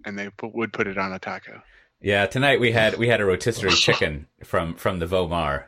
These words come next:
Speaker 2: Vomar, I think, is, Vomar is like, you know, you wanna go to H E B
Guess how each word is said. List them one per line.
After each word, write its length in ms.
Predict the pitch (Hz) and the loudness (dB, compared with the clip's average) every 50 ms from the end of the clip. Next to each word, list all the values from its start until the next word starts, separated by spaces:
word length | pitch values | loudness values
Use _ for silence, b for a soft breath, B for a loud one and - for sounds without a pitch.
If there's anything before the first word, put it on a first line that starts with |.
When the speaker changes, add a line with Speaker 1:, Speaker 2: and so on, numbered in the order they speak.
| _ - | _ -4
Speaker 2:
Vomar, 420 | 101 127 165 170 156 143 131 123 117 | 0 2 2 4 6 6 6 6 6
I 120 | 107 101 | 4 2
think, 220 | - 117 104 95 104 | 2 0 -2 0 0
is, 260 | 92 85 85 - - B B B B B B B B | 0 0 -2 -6 -10 B B B B B B B B
Vomar 460 | 123 156 226 240 226 208 185 156 143 131 | 4 6 6 6 8 8 8 8 8 6
is 120 | 127 120 | 4 4
like, 220 | 131 120 110 - - | 4 4 4 4 2
you 60 | 139 | 2
know, 360 | 117 95 87 82 80 80 - _ - | 2 4 4 4 2 0 -2 _ -4
you 100 | 113 117 | 0 2
wanna 160 | 123 127 120 | 2 2 4
go 120 | 120 120 | 4 4
to 60 | 110 101 | 4 4
H 260 | 80 107 110 - - | 2 0 0 0 -2
E 80 | 110 | -2
B 420 | 92 92 101 104 110 117 117 - | -2 0 0 0 0 0 -2 -6